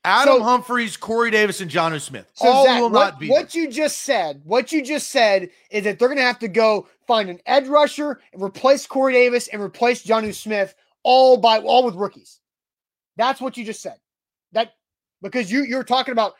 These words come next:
Speaker 2: drafting a pass rusher high and replacing
Speaker 1: Well, you know,
Speaker 2: both
Speaker 1: well,
Speaker 2: Cor-
Speaker 1: you're gonna buy a pass rusher. That,
Speaker 2: No,
Speaker 1: so that's
Speaker 2: you've,
Speaker 1: wrong.
Speaker 2: Zach, you, you
Speaker 1: I
Speaker 2: have
Speaker 1: said
Speaker 2: said
Speaker 1: Matt Judon.
Speaker 2: Zach, you have said this several times. You have to dr-,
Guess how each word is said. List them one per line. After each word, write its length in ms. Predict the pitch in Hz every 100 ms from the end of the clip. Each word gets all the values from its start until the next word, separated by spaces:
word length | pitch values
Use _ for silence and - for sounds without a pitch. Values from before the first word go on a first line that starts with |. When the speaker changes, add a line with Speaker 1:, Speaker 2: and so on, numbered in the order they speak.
| _
Speaker 2:
drafting 320 | 208 226 220 196
a 60 |
pass 320 | - 226 262
rusher 240 | 269 254 262
high 400 | 208 185 165 160 _ _ 214
and 220 | 233 262
replacing 480 | 262 - 247 233 214
Speaker 1:
Well, 40 |
you 60 | 175
know, 160 | -
Speaker 2:
both 100 | 143
Speaker 1:
well, 100 | -
Speaker 2:
Cor- 80 | 165
Speaker 1:
you're 200 | 175 185
gonna 180 | 170 165
buy 360 | 120 139 139 123
a 60 |
pass 380 | - 120 110 -
rusher. 380 | 82 - 76 _ _
That, 160 | 123
Speaker 2:
No, 220 | 208 220 262
Speaker 1:
so 0 |
that's 120 | 226
Speaker 2:
you've, 140 | 277
Speaker 1:
wrong. 240 | 254 240 190
Speaker 2:
Zach, 320 | 247 214 -
you, 400 | 190 277 294 262
you 100 | 196 214
Speaker 1:
I 40 |
Speaker 2:
have 100 | 220
Speaker 1:
said 120 | 330
Speaker 2:
said 80 | 247
Speaker 1:
Matt 220 | 262 226
Judon. 600 | 160 202 254 196 127 95 73 _ _ _
Speaker 2:
Zach, 340 | 151 226 180 185
you 120 | 208
have 120 | 170
said 340 | - 247 240
this 160 | 202 214
several 360 | - 226 220 214
times. 480 | 208 180 107 98 _ _ 180
You 160 | 220
have 280 | 202 220 220
to 200 | - 196
dr-, 200 | 139 180